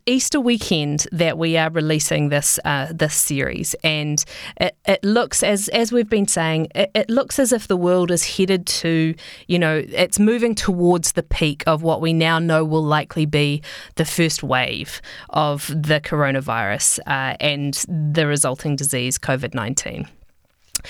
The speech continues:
You play a fascinating role both in,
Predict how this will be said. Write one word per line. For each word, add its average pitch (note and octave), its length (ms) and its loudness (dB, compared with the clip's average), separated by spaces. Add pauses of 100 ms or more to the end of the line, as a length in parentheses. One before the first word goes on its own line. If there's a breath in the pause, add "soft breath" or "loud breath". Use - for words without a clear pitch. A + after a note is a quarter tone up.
(360 loud breath)
You A3 240 4
play G4 260 0
a D4+ 60 0
fascinating F3 840 0
role C#3+ 540 0 (140)
both D#3+ 420 0
in, D3 380 2